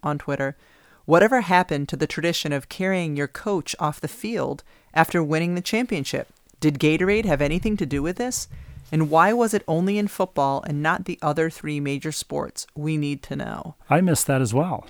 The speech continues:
Speaker 1: Well, you know what? After my college team won the national championship, we carried Coach Auriemma off, but it was a big joke. Like, he had said the year before or something, "If we win the championship,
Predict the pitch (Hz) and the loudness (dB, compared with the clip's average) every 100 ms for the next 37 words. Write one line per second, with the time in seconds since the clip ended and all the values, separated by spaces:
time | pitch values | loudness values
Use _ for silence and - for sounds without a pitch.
0 | - _ - 208 214 202 285 - - _ | -20 _ 0 2 2 0 -2 -8 -20 _
1 | _ _ 170 202 - 247 240 - 180 165 | _ _ 4 4 4 0 0 0 0 0
2 | 165 - 175 196 196 - 147 143 147 143 | -2 0 2 2 -2 -4 -2 0 0 0
3 | 151 143 143 147 - 139 139 135 135 139 | 0 -2 -2 -6 -6 -6 -6 -8 -6 -6
4 | - - 151 190 - - 190 185 151 135 | -6 -6 -2 -2 -2 -2 0 0 -2 -4
5 | - 147 - 147 143 139 139 160 147 - | -4 -4 -2 -2 -2 -2 0 2 2 2
6 | 156 151 160 156 135 175 165 - 147 139 | 0 2 2 0 2 0 2 2 2 2
7 | 139 139 180 165 - 160 147 127 139 139 | 0 0 0 2 2 2 2 0 -2 2
8 | 165 147 - 156 151 143 - 131 135 139 | 2 2 0 2 4 2 -2 -4 -4 -6
9 | - 160 185 185 185 202 190 156 - 143 | -2 2 2 2 0 0 2 -2 -2 -2